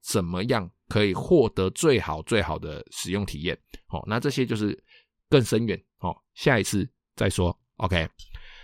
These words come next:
好了，那今天的节目呢，就先到这边哦。有任何问题呢，欢迎加入我的I G或是脸书，搜寻做装潢的人，这装潢的人，私讯我。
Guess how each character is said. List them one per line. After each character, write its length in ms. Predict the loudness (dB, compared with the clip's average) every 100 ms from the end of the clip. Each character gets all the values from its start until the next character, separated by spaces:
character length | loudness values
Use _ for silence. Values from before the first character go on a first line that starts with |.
| -2
好 100 | 2
了， 120 | 4
那 120 | 6 4
今 160 | 4
天 100 | 2
的 80 | 4
节 140 | 2
目 160 | 2 2
呢， 60 | 2
就 120 | 2
先 220 | 2 0
到 120 | 0
这 80 | -2
边 240 | -2 -2 -2
哦。 120 | -4
有 160 | -2 2
任 200 | 4 6
何 160 | 6
问 220 | 6 6 4
题 180 | 0
呢， 140 | 0 0
欢 200 | 2 0
迎 120 | 0
加 160 | 2 2
入 100 | 2
我 80 |
的 80 | 0
I 160 | 0 0
G 120 | 0
或 160 | 0 0
是 140 | 0
脸 240 | -2 -2 -4
书， 200 | -2 0
搜 280 | 2 2 2
寻 280 | -2 -8 0
做 200 | 2 4
装 180 | 2
潢 200 | 2 0
的 100 | 0
人， 220 | 0 0 0
这 180 | 0
装 160 | 2 0
潢 180 | 0 0
的 60 |
人， 180 | 0 -2
私 220 | -2 -2
讯 180 | 0 -2
我。 220 | -2 -8